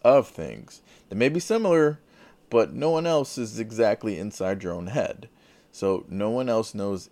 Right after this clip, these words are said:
exactly to the most minute detail of what you feel about something, 'cause a lot of times you don't even know.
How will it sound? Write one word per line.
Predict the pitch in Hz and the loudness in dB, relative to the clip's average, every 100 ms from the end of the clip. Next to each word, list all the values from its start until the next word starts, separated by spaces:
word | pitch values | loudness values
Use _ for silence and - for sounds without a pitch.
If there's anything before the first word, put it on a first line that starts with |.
| _ | _
exactly | 98 90 95 101 117 143 180 220 294 - - 110 101 92 90 - _ _ _ _ - | -8 -6 -10 -12 -6 4 6 6 4 0 -8 -4 -4 -4 -6 -10 _ _ _ _ -8
to | - | -4
the | 120 120 | -2 -2
most | 113 120 135 147 - | -2 2 2 2 0
minute | 117 120 117 107 | 0 0 -4 -2
detail | 147 - 95 90 95 - _ _ - | -4 -2 -2 -2 -6 -12 _ _ -4
of | 92 | -2
what | 101 - | -2 -4
you | 113 | -8
feel | - 190 | 0 2
about | 170 90 80 | 4 2 0
something, | 90 87 98 131 - - - _ | -6 -8 -10 -10 -14 -20 -20 _
'cause | 165 | 4
a | 160 | 6
lot | 190 | 6
of | 180 | 6
times | 180 170 127 | 0 0 0
you | 214 | 2
don't | 175 | 2
even | 92 90 82 | 0 -2 -2
know. | 80 71 57 | -2 -4 -6